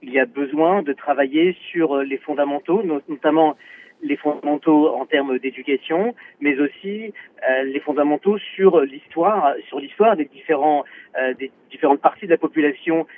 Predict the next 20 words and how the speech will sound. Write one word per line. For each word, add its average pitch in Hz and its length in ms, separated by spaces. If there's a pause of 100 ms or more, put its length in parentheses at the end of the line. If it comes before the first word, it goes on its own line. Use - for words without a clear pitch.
(120)
qui 170 120
composent 185 420
aujourd'hui, 147 560
euh, - 40 (120)
Sarcelles, 175 540 (260)
et 175 140
de 196 80
faire 196 240
ce 156 60
travail 147 360
extrêmement 143 460
important, 156 500 (240)
en 151 80
particulier 143 760 (380)
sur, 160 300
euh, 131 260 (140)
sur 131 120
la 135 120
Shoah, 151 440 (360)
euh, 127 440